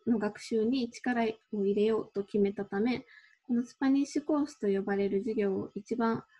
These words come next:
多く履修していて、もうメインでスペイン語を履修していました。このスパニッシュコースなんですけれども、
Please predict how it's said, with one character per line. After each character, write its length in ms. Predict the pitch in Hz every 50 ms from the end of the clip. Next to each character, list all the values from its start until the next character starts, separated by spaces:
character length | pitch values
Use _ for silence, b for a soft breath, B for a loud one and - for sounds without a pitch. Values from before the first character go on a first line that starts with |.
| b b b _ _
多 120 | 269 262 247
く 160 | - - 208
履 100 | 202 208
修 260 | 208 - 208 214 220
し 100 | 220 -
て 120 | - 220 202
い 100 | 202 202
て、 300 | - - 262 233 151 - _ _ _ _ _ _ _ _ _ _ -
も 200 | 233 208 208 - -
う 40 | -
メ 100 | 277 311
イ 160 | 311 277 233
ン 120 | 214 202
で 180 | 214 208 - - _ _
ス 80 | - _
ペ 100 | 226 226
イ 140 | 226 220 226
ン 60 | 226
語 100 | 226 220
を 180 | 202 202 - - _ _ _ - -
履 80 | 220 202
修 240 | - 214 208 226
し 100 | 226 -
て 80 | - 208
い 80 | 196 190
ま 160 | 190 202 220
し 80 | -
た。 200 | - - - - - _ _ _ _ _ _ _ _ _ _ _ _ _ _ _ _ _ _ _ _ _ _ _ _ _ _ _ - - _ _ - _ _ _ _ - -
こ 120 | - 285 277
の 160 | 294 294 302
ス 100 | 294 - _
パ 100 | 285 277
ニ 140 | 285 294
ッ 20 | 294
シ 160 | - - 302
ュ 20 |
コ 160 | - - 330 294
ー 60 | 311
ス 120 | - 254
な 140 | 220 208 202
ん 60 | 196
で 100 | 196 202 202
す 80 | -
け 120 | - 208 196
れ 80 | 196
ど 120 | 196 202 196
も、 300 | 214 226 226 214 220